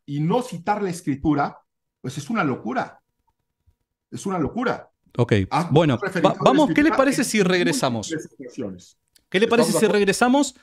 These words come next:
Speaker 2: y me responde las preguntas que le pedí hace cuarenta y cinco minutos? ¿Qué le parece?
Speaker 1: Sí, totalmente, nada más ya no me quedó claro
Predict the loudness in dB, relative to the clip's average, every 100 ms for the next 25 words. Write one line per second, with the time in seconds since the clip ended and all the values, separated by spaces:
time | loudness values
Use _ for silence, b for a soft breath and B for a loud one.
0 | b b b -4 0 0 0 2 2 4
1 | 4 2 0 0 2 4 4 2 2 2
2 | 2 2 2 0 -2 -2 0 0 -2 -4
3 | -4 -2 0 2 2 2 0 0 2 4
4 | 2 2 -4 -6 -8 -8 -16 _ _ _
5 | -18 -4 0 0 0 -2 -4 -4 -2 -2
6 | -4 -6 -6 -4 -4 -4 -6 -6 -6 -6
7 | -4 -4 -4 -6 -10